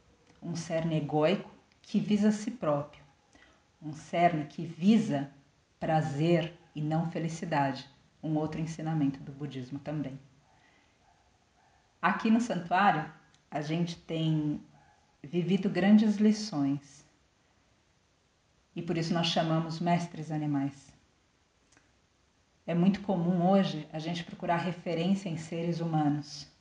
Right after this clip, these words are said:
de amor incondicional, de perdão, de lealdade, de amizade,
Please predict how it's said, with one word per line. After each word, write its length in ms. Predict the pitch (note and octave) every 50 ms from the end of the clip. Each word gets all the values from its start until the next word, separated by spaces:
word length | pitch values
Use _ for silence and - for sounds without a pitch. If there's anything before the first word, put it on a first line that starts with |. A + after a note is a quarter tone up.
| _ _ _ _ _ _ _ -
de 160 | - - F3+
amor 240 | D#3+ D#3+ D#3+ D#3+ E3
incondicional, 880 | E3 D#3+ D#3+ E3+ D#3+ D#3+ D#3+ D#3+ - - F3 D#3+ D#3 D3 C#3+ C#3+ C#3+ - - - - _ _ _ _ _ _ _ _ _ _ -
de 180 | D3+ C#3 D3+ D3+
perdão, 600 | - - D#3+ D#3 D3+ C#3+ C#3+ D#3 D#3+ D3+ D3+ - - - - _ _ _ _ _ _ _ _ _ _ _ -
de 160 | D3+ C#3+ D#3
lealdade, 1000 | D3+ D#3+ E3 F#3 G3 F#3 E3+ D3+ C#3 C3+ C#3+ C#3+ D3 D#3 D#3 - - - - - - _ _ _ _ _ _ _ _ _ _
de 240 | - D3+ - - E3+
amizade, 1040 | D#3 D#3+ E3+ E3+ D#3+ D#3+ D3+ - C3+ C#3 C#3+ C#3+ D3 D3+ D#3 D3 - - D3 C#3